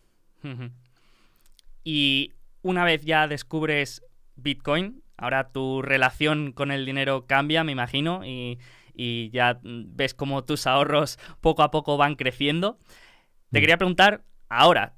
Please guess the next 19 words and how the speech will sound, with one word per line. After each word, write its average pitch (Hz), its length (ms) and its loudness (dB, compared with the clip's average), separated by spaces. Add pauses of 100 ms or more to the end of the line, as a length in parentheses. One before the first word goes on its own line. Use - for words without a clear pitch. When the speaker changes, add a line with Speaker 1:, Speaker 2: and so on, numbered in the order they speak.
Speaker 1:
en, 120 720 -8
en 110 340 -14
la 113 120 -4
situación 131 520 -8
después 139 400 0
de 143 80 0
descubrir 143 560 0
Bitcoin, 165 480 -2
¿cómo 139 320 -6
es - 140 -8
tu 139 220 -2
relación 143 560 0
con 139 220 -4
el 135 160 -4
dinero 139 480 0
y 127 160 -12
con 123 420 -6
la 127 80 -2
inversión? 123 520 -4